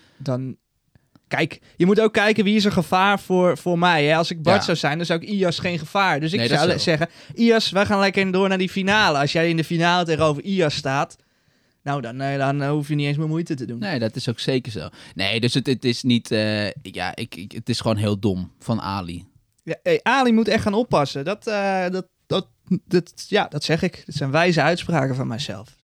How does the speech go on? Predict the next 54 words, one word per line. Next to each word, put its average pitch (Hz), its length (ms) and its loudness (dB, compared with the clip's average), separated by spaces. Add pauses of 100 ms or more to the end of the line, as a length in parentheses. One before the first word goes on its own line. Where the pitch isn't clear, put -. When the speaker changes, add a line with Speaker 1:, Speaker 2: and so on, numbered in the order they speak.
(240)
Speaker 2:
De 160 200 2
liefde 233 320 4
hing 175 240 4
in 147 120 4
week 135 180 4
zes 160 280 2
in 165 140 2
de 147 80 6
lucht, 127 340 4
want 123 180 2
het 151 100 -10
was 143 160 2
dinsdag 135 460 2
Valentijnsdag. 156 1080 2 (300)
De 131 120 -4
bewoners 180 440 4
werden 165 200 4
overspoeld 156 500 4
met 131 140 2
lieve 139 320 2
kaartjes 135 420 2
van 123 160 4
fans, 120 360 2 (180)
maar 123 140 -2
eigenlijk 160 500 2
is 151 120 -2
er 131 80 2
al 117 100 4
genoeg 185 440 4
liefde 196 320 2
in 156 60 6
het 139 100 4
huis. 120 380 2 (260)
Big 180 260 2
Brother 190 320 4
veranderde 165 460 4
in 135 160 4
Temptation 160 600 2 (180)
Island 147 200 4
nadat 120 260 4
duidelijk 139 340 4
werd 120 220 2
dat 117 160 0
naast 131 380 4
Mimi 139 280 6
en 123 100 2
Ali 139 440 4
ook 180 280 4
Jason 208 480 2
een 151 100 4
oogje 139 320 4
heeft 117 180 4
op 120 140 -2
Kiara. 107 640 2